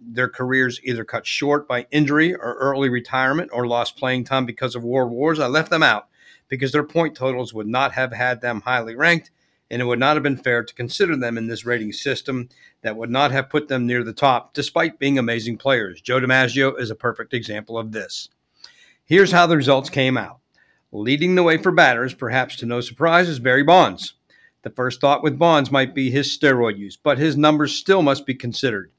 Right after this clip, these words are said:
His seven hundred and sixty-two home runs help his point total, and considering all the statistics previously mentioned, Bonds ends up with twenty-nine thousand two hundred and seven total points. Bonds only committed ninety-seven career errors, so that is impressive.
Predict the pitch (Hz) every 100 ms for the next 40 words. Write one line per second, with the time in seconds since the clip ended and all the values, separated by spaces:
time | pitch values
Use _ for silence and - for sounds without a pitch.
0 | _ _ _ _ _ 165 180 - 165 156
1 | 135 139 127 107 - 151 - 123 - 143
2 | 123 113 113 123 156 - - 135 143 160
3 | 156 175 147 - 110 117 127 131 123 127
4 | 120 165 147 151 139 - _ _ _ -
5 | 139 151 160 156 180 - 170 - 156 -
6 | 156 147 151 165 165 120 95 113 107 _
7 | _ _ 117 131 143 131 139 135 139 -
8 | 123 - 143 156 151 143 123 104 101 101
9 | 101 165 151 143 143 - 127 110 110 -
10 | 120 117 - 123 104 - - _ _ _
11 | - - _ 117 127 135 135 151 151 151
12 | 170 139 123 127 131 123 156 139 - 147
13 | 151 - 165 131 120 120 135 139 131 127
14 | 113 110 -